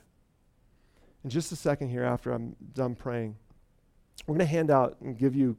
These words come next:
cards that have this verse on 'em. And please take one and put it where you need to see it. On your mirror at home, dashboard of your car, in your locker, at school, your gym bag,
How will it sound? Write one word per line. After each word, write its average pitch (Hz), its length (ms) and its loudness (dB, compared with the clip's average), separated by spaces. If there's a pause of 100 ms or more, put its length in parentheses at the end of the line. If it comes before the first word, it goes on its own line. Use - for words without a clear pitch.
cards 127 600 -2 (520)
that 123 100 2
have 127 320 2
this 123 160 -4
verse 127 400 -8 (480)
on 127 200 2
'em. 107 220 -4 (680)
And 131 240 0 (580)
please 226 180 -2
take 208 240 4
one 120 260 0 (160)
and 147 160 -4
put 214 200 -2
it 190 80 0
where 165 220 4
you 156 200 2
need 151 220 -2
to 131 80 -2
see 131 260 -2
it. - 140 -2 (920)
On 143 160 2
your 143 120 4
mirror 160 280 2
at 151 80 -2
home, 156 480 2 (300)
dashboard 156 480 6
of 127 100 0
your 135 100 0
car, 147 420 4
in 127 140 -4
your 123 140 -2
locker, 147 640 4
at 127 160 -2
school, 147 480 2
your 123 120 0
gym 160 360 0
bag, 147 500 4